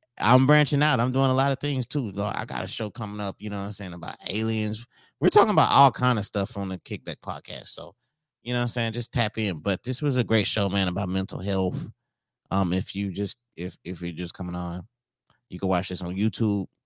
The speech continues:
You can listen to it on Apple Podcasts. You can listen to it on iHeartRadio, Spotify. You, whatever platform they have where there's audio or visual,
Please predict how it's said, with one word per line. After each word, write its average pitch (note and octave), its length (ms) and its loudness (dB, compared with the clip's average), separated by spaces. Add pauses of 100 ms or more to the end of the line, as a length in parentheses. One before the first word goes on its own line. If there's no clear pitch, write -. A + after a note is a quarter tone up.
(640)
You G2+ 120 0
can G#2+ 140 4
listen G2+ 280 0
to G2+ 160 0
it F#2+ 100 0
on E2 140 -2
Apple E2+ 200 -4
Podcasts. F#2+ 920 0
You E2 140 -8
can G2 160 0
listen F#2+ 240 -2
to F#2+ 120 2
it E2+ 80 -2
on D#2+ 160 -4
iHeartRadio, F2 800 0
Spotify. F2+ 640 0 (420)
You, A2+ 320 4
whatever D3+ 480 8
platform C3+ 520 4
they A#2+ 120 2
have A#2 560 0 (800)
where G#2 300 6
there's F#2+ 240 0
audio G#2+ 380 4
or G2 40 4
visual, A2+ 480 0